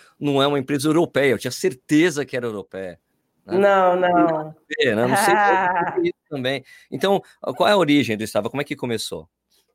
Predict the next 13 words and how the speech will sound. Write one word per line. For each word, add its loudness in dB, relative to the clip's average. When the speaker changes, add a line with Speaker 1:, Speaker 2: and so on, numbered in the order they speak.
Speaker 2:
O -6
Strava, 0
na -2
verdade, 0
é 0
uma 0
ideia 0
de -10
dois -6
grandes -4
amigos -6
de -12
faculdade, -2